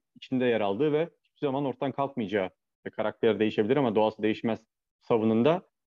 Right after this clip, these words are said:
önemli bir parçası olarak kullanıyorlar.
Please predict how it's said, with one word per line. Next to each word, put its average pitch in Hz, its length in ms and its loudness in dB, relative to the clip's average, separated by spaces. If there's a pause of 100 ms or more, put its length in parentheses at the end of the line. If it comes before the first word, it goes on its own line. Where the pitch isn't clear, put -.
önemli 123 340 6
bir 151 100 2
parçası 127 440 -2
olarak 113 340 0 (600)
kullanıyorlar. 104 500 -2